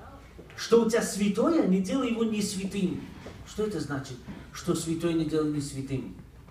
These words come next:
Потом что говорится? «Кхол ашер хайоце мипив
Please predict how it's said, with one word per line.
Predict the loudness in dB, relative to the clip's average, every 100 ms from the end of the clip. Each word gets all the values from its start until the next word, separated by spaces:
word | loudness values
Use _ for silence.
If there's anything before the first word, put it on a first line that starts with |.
| -20 -20 -18 0
Потом | 4 6 6
что | 4
говорится? | 6 6 4 0 -6 -12 -16 -18 -18 -16 4
«Кхол | 6 8 8 8
ашер | 8 6 4
хайоце | 6 8 8 8 4 6
мипив | 4 6 8 8